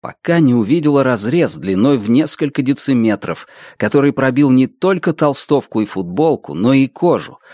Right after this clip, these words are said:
обнажившую большую красную рану до самого желудка и кишок.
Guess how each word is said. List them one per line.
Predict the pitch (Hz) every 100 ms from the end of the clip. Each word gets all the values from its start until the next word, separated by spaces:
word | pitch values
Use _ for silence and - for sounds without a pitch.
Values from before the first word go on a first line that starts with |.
| -
обнажившую | - 104 123 107 151 - 135
большую | 113 113 101 - 165 156
красную | - 135 135 131 127
рану | 110 107 104 95
до | 78 82
самого | 78 - 135 147 135 131
желудка | 98 104 87 92 - -
и | 80
кишок. | - 71 - - - -